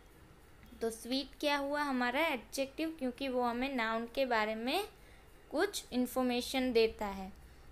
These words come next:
In the second sentence, the word sweetly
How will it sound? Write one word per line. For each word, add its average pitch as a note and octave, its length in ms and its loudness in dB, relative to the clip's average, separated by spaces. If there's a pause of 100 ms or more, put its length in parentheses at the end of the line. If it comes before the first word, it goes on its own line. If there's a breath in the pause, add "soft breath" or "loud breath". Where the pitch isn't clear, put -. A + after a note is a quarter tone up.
(220 loud breath)
In C4+ 100 0
the F4 360 2
second D4+ 380 0 (120)
sentence, A#3+ 520 4 (180)
the A3 160 2
word A3 220 4
sweetly C4 720 0